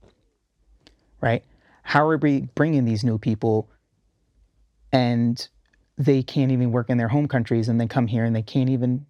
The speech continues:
work here? What are they experiencing? And they're coming with their families. That becomes very dangerous for these newcomers that are coming here. And they are already escaping all that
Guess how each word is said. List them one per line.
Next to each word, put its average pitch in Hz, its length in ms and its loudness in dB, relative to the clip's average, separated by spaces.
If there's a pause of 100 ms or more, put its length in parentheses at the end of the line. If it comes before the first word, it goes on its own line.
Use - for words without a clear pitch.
work 127 280 -4
here? 156 300 -2 (680)
What 131 200 2
are 131 60 2
they 131 180 2
experiencing? 113 500 -2
And 117 60 2
they're 165 140 0
coming 135 300 0
with 123 120 -4
their 117 140 2
families. - 560 -4 (1080)
That 131 180 2
becomes 139 320 -2
very 110 320 0
dangerous 110 480 -2
for 110 240 0
these 107 180 -2
newcomers 107 480 -4
that 110 140 -4
are 104 80 -2
coming 107 280 -4
here. - 300 -8 (1000)
And 117 360 0 (440)
they 131 220 2
are 131 140 0
already 113 680 0 (220)
escaping - 600 -2 (680)
all 113 140 2
that 104 220 -2